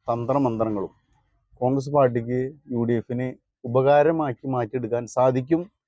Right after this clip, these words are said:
എന്ന് വ്യക്തമായ ബോധ്യം രാഹുൽ ഗാന്ധിക്കും കോൺഗ്രസ് ഹൈക്കമാൻഡിനും ഉണ്ടായിട്ടുണ്ടെന്നുള്ളതിൻ്റെ ഏറ്റവും തെളിവാണ്. കാരണം ദേശീയ രാഷ്ട്രീയത്തിൽ നരേന്ദ്രമോദിയെ നേരിടാൻ പറ്റാവുന്ന ഒരു പൊസിഷൻ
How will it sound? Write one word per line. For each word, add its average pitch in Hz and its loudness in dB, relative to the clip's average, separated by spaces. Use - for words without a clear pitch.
എന്ന് 135 2
വ്യക്തമായ 170 4
ബോധ്യം 131 2
രാഹുൽ 117 2
ഗാന്ധിക്കും 123 0
കോൺഗ്രസ് 123 0
ഹൈക്കമാൻഡിനും 117 2
ഉണ്ടായിട്ടുണ്ടെന്നുള്ളതിൻ്റെ 113 0
ഏറ്റവും 113 -4
തെളിവാണ്. 110 -4
കാരണം 120 2
ദേശീയ 147 6
രാഷ്ട്രീയത്തിൽ 123 2
നരേന്ദ്രമോദിയെ 139 4
നേരിടാൻ 131 2
പറ്റാവുന്ന 117 -4
ഒരു 120 -10
പൊസിഷൻ 113 -8